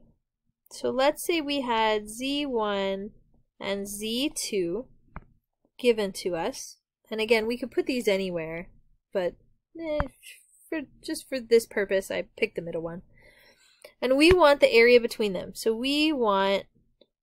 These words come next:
this area here. Remember that the formula only gives us back area to the left.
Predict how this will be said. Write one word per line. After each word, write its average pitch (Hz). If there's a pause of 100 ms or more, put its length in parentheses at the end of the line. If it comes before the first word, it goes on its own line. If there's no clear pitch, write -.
(320)
this 214
area 175
here. - (1040)
Remember 214
that 339
the 370
formula 285
only 233
gives 240
us 247
back 202
area 190
to -
the 175
left. -